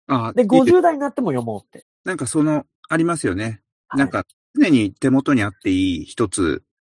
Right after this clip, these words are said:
Speaker 1: そう、生き方とか、あ-、あり方とか、接し方とか、
Speaker 2: はい。
Speaker 1: いろんなことを教えてくれるというか。
Speaker 2: 多分感覚も捉え方も多分違ってくると思うんですよ。
Speaker 1: そうですね。
Speaker 2: あの時見えなかったことが未来、いや、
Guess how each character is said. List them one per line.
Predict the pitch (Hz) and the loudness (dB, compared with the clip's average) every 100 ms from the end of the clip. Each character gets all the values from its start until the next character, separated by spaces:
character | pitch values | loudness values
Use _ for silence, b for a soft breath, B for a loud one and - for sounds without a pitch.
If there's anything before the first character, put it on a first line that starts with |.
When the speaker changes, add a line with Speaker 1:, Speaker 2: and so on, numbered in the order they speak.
| _ _ | _ _
Speaker 1:
そ | 107 | -4
う、 | 107 | -4
生 | - | -4
き | |
方 | - 151 147 | -2 0 0
と | - 101 | 0 -2
か、 | 95 85 - | 0 -2 0
あ-、 | 117 - _ - | -2 -4 _ 0
あ | |
り | 123 | 2
方 | - - 120 | 2 2 2
と | 98 | 0
か、 | 90 92 85 - _ - | -2 -2 -4 -6 _ -2
接 | 120 | 0
し | 107 98 | 0 -4
方 | - 123 | -4 -2
と | 110 | 0
か、 | 90 | 2
Speaker 2:
は | |
い。 | |
Speaker 1:
い | 98 | 4
ろ | 123 | 4
ん | |
な | 127 | 4
こ | 127 | 2
と | 123 107 | 0 0
を | |
教 | 90 95 | 0 -2
え | |
て | 90 | -2
く | 85 | -2
れ | 95 | 0
る | 92 | 0
と | 90 | -2
い | 82 | -4
う | |
か。 | 78 78 - _ _ _ - | -6 -12 -14 _ _ _ -6
Speaker 2:
多 | 294 | -6
分 | |
感 | 202 - 277 | -6 -10 0
覚 | 285 262 | 0 0
も | 269 | 0
捉 | 254 254 | 2 4
え | |
方 | 254 220 | 2 0
も | 123 | -4
多 | 117 | -8
分 | 110 | -6
違 | 156 | -4
っ | 143 | -4
て | 170 | -4
く | |
る | 160 | -6
と | 110 | -6
思 | 107 | -10
う | |
ん | 104 | -16
で | |
す | |
よ。 | _ _ - | _ _ 2
Speaker 1:
そ | 147 | 4
う | |
で | 104 | 2
す | 98 | -4
ね。 | 98 101 107 _ - | -6 -6 -10 _ -6
Speaker 2:
あ | 190 | -2
の | 240 | 0
時 | 277 226 | 0 0
見 | 180 185 | 0 0
え | |
な | 202 156 | 2 0
か | |
っ | 135 | 0
た | 127 | -4
こ | 123 | -6
と | 117 | -4
が | 110 107 - _ _ _ | -4 -6 -12 _ _ _
未 | 165 147 | -6 -4
来、 | 127 | -2
い | 135 | 0
や、 | 135 | 0